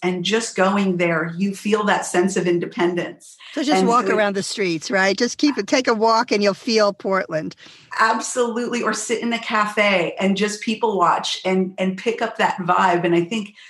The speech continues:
Speaker 1: the more you're there, the more you start to unleash your own inner weird too. <laughs>
Speaker 2: Well, that sounds like fun. Now, what are some of the places we can do it specifically? Some of the pretty places and natural places that are so well known about Portland?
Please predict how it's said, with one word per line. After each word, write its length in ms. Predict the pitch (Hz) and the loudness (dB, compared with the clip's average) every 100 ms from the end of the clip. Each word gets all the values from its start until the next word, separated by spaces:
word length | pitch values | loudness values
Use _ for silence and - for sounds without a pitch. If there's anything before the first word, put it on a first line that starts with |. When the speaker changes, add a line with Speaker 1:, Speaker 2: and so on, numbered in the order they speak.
| _ | _
Speaker 1:
the 100 | 180 | -4
more 260 | 180 185 202 | 0 2 0
you're 240 | 196 190 | 2 0
there, 500 | - 165 175 196 247 - _ - | 2 0 0 -2 -4 -12 _ -10
the 140 | 165 190 | 0 2
more 280 | 190 214 | 4 4
you 180 | 226 196 | 2 0
start 380 | 185 - 185 180 | -2 0 2 0
to 280 | - 180 - - | -2 -4 -2 0
unleash 640 | 180 196 185 202 202 - | 2 2 0 -2 -2 -2
your 420 | 185 202 214 214 | -2 -2 -2 -2
own 300 | 185 180 175 180 | 0 0 0 0
inner 320 | 175 170 160 | 2 2 2
weird 380 | 170 151 147 180 | 0 0 -2 -8
too. 480 | - 381 466 - - | 0 2 4 2 0
<laughs> 120 | - 359 - | 2 2 2
Speaker 2:
Well, 120 | - | 0
that 200 | 254 311 | 0 0
sounds 240 | 339 214 | 0 0
like 180 | 208 190 | 0 -2
fun. 340 | - 202 165 151 - - - | 0 2 2 -4 -14 -12 -4
Now, 100 | 311 | 0
what 160 | 453 | 2
are 40 | 440 | 2
some 200 | 339 247 | 2 2
of 60 | |
the 60 | 233 | 2
places 800 | - - 233 254 - 254 202 196 | -2 0 2 4 2 2 0 2
we 120 | 185 | 0
can 160 | 185 170 | 2 -2
do 180 | 160 | -2
it 100 | 160 | -6
specifically? 600 | - - - 220 - 165 | -8 -12 -4 -4 -4 -8
Some 200 | 170 233 | -2 0
of 40 | 220 | 0
the 80 | 202 | 0
pretty 300 | - 226 226 | 0 0 0
places 600 | 202 202 202 220 196 190 | 2 4 2 0 -2 0
and 220 | 165 180 _ - - - _ - | -2 -2 _ -20 -20 -20 _ -2
natural 440 | 190 190 - 196 | 0 2 0 -2
places 520 | 202 180 185 180 175 | 0 0 0 -4 -6
that 120 | 165 | -4
are 100 | 160 | -4
so 400 | 170 196 180 170 165 | -4 -2 0 -2 -4
well 280 | - 180 180 | -2 0 2
known 300 | 170 175 170 | 2 0 0
about 260 | 165 160 | -4 -4
Portland? 500 | - 170 - - - | -4 -4 -4 -8 -12